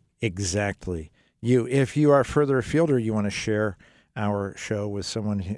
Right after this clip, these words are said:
you care about that's further afield, coast to coast, border to border, if they have internet access, they have the show. They go to our website, more than money online dot com,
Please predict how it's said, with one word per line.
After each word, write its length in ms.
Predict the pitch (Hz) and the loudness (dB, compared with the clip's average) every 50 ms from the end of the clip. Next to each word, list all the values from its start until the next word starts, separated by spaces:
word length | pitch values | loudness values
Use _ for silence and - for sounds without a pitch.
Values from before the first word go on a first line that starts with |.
| - _ | -10 _
you 220 | 104 98 104 107 | -10 -6 -6 -6
care 320 | - - - 110 107 107 107 | -8 -6 -4 -4 -2 -2 -2
about 300 | 104 110 113 117 135 - | -2 -2 -2 -2 -4 -6
that's 180 | 127 107 - | -8 -10 -10
further 380 | - - - 110 104 98 101 98 | -12 -8 -6 -4 -4 -2 -4 -6
afield, 380 | 92 - - 120 127 131 - _ | -6 -4 -2 -2 -2 -2 -4 _
coast 360 | - - 110 107 98 - - - | -6 -4 -4 -4 -4 -8 -10 -12
to 60 | 101 | -12
coast, 480 | - - 104 110 127 143 - - - _ - - _ _ _ _ | -6 -4 -2 -2 -2 -2 -6 -8 -12 _ -20 -20 _ _ _ _
border 420 | - 113 117 117 113 110 110 101 - _ | 0 2 2 4 4 2 0 -2 -4 _
to 100 | - 107 95 | -4 -4 -4
border, 560 | 85 87 101 104 107 117 143 156 143 120 110 - | -2 -2 0 0 2 2 2 0 0 0 -4 -6
if 180 | 107 104 - - | -10 -12 -12 -10
they 140 | - 101 92 | -10 -8 -8
have 220 | 90 95 92 95 - | -8 -8 -10 -10 -8
internet 420 | - 110 104 101 95 98 98 95 90 | -6 -4 -2 -2 -2 -2 -2 -4 -4
access, 480 | 95 101 117 - - - 175 170 - - _ | -4 -4 -4 -6 -2 -2 -2 -2 -2 -6 _
they 140 | - 87 92 | -10 -10 -8
have 320 | 95 101 101 98 98 95 | -6 -6 -6 -6 -8 -8
the 120 | 95 107 98 | -8 -8 -8
show. 400 | - - 113 120 131 120 90 - - - - - - _ _ _ | -4 -2 0 0 0 0 -2 -4 -10 -20 -20 -20 -20 _ _ _
They 120 | 107 104 | -2 0
go 100 | 98 107 101 | 2 2 2
to 120 | 92 101 | 2 0
our 140 | 104 98 98 | 0 2 2
website, 500 | 98 113 123 113 - - 139 127 120 - | 2 2 2 2 4 4 4 4 4 4
more 340 | - 110 117 117 120 120 110 | 2 2 2 4 4 4 2
than 340 | 95 110 110 113 110 107 107 | 2 2 2 4 4 2 2
money 320 | 107 107 104 104 101 101 | 2 2 2 2 0 -2
online 600 | 101 107 107 107 107 104 101 101 104 98 98 92 | -4 -2 -2 0 0 0 0 0 0 0 0 0
dot 260 | - 95 92 90 - | 0 -2 -2 -4 -6
com, 460 | - - 160 160 147 139 135 131 120 | -4 -2 0 2 2 2 0 -2 -4